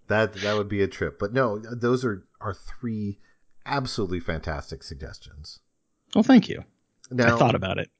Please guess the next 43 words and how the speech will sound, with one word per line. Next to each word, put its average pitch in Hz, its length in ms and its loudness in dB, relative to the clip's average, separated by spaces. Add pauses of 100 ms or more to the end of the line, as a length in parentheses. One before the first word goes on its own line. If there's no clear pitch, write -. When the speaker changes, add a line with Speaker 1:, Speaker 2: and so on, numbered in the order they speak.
(220)
Speaker 1:
I'm 120 260 0
glad. 113 400 0
I 87 120 -2
hope 117 260 2
so. 87 460 0
You 87 80 -4
know, 117 300 -4
I 110 80 -4
mean, 107 360 -4
you, 123 280 -4
you 156 120 -6
did 180 180 -4
your 185 100 -2
homework, 131 340 -2
so - 140 -6
that's 120 160 -6
what 110 100 -4
matters. 101 360 0
Speaker 2:
<laughs> - 60 8 (560)
Speaker 1:
Now, 131 340 2
let 139 220 0
everybody 143 600 4
out 110 340 -2
on 107 220 0
the 101 120 -2
internet 92 460 -4
know 110 480 4 (100)
where 151 460 2
can 151 200 0
they 139 120 2
find, 120 600 0
you 117 80 -2
know, 107 140 2
the 101 140 2
writings, 120 560 4
where 101 140 2
they 92 80 0
can 92 140 -4
find 98 400 -4
you 95 140 -2
on 85 140 -4
social 87 320 -4
media. 120 560 2